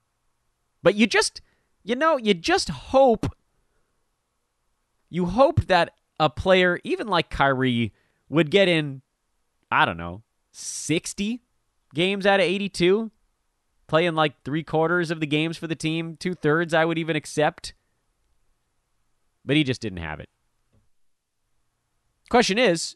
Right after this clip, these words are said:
is he gonna be a value next year? I think a lot of people are gonna be petrified to take Kyrie next season, playing alongside Kevin Durant and coming off of all of these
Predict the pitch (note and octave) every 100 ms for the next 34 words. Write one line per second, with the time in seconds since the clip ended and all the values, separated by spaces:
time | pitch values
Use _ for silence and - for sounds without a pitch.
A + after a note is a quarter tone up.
0 | _ C3+ A#3 C4+ A#3+ F#3 D#3+ A3 C#3+ D#2+
1 | - - D2 _ _ _ _ _ _ _
2 | _ _ _ _ _ _ _ _ _ -
3 | - F#3+ A#3 E3 F3+ E3 B2+ B2 B2 A2+
4 | G2 F#2 _ - - E4+ C#4+ E3 A#2+ -
5 | E2+ D2 C#2+ _ _ _ _ _ _ C3
6 | - A#2+ - A#2+ A2 G#2+ G2 F#2 - G2
7 | F2 G2 A#2+ A2+ G2+ G#2 A#2 - A2 G2
8 | A#2 G2+ F#2+ C#3 D3 D2+ _ _ _ _
9 | _ _ _ - A#2 - D3 C#3 B2+ D3+
10 | C3 G#2+ - A#2+ C#3+ D3 C#3 A#2+ G#2+ F#2
11 | G#2 F2+ F2 - -